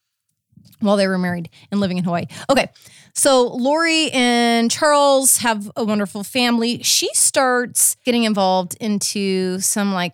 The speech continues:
I guess you'd call it, like, religious extremism or, like, off, off-brand L D S, um, b-, beliefs. And she starts reading books and going to conferences. And it's kind of like,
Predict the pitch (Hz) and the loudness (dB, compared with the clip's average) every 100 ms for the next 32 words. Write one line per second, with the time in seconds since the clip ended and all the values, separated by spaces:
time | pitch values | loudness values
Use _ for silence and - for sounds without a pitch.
0 | _ 339 539 - 508 - 403 330 311 220 | _ -2 0 0 -2 0 0 0 -4 -2
1 | 247 269 294 311 294 320 - - 285 294 | -2 0 0 0 -2 -2 -4 -6 -2 0
2 | 294 285 294 294 302 277 _ _ - 247 | 0 0 0 -2 -4 -6 _ _ -2 0
3 | 240 220 - 226 233 240 - _ _ - | 0 -2 -2 0 0 -2 -10 _ _ -2
4 | 240 - 196 233 233 233 240 - 208 226 | -2 -2 -2 0 2 4 2 0 -2 -2
5 | 214 208 208 202 - - - _ _ _ | -2 0 0 0 0 -4 -6 _ _ _
6 | _ _ _ - 196 185 180 175 170 170 | _ _ _ -6 -2 0 0 -2 -2 -2
7 | 180 - _ _ _ - - - - _ | -4 -8 _ _ _ -20 -8 -8 -8 _
8 | 190 190 202 233 240 247 - 196 190 196 | -12 -6 -2 0 0 0 0 0 0 -2
9 | - 196 202 190 196 196 196 - 180 175 | -2 -2 -2 0 2 2 2 -2 -4 -4
10 | 175 - 175 170 180 - 170 170 180 175 | -4 -6 -6 -4 -6 -4 -4 -2 -4 -6
11 | - 190 180 170 170 165 - | -4 -4 -4 -4 -4 -6 -14